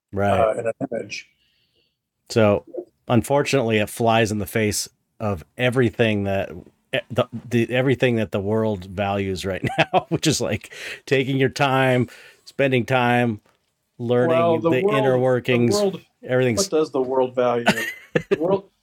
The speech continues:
Speaker 2: the world
Speaker 1: Bullshit.
Speaker 2: values, uh, I'm, uh, immediate,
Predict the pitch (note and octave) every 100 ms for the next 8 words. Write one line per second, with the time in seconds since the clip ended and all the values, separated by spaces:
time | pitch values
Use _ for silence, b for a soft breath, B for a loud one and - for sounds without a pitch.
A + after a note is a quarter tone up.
0 | - B2+ E3+ - - - D#3+ E3 D#3+ D#3+
1 | D#3 D3 D3+ D3 C#3+ D3+ D3+ D#3 - C#3+
2 | C#3 C3+ C3 C3+ C#3+ D3+ D#3 D3+ -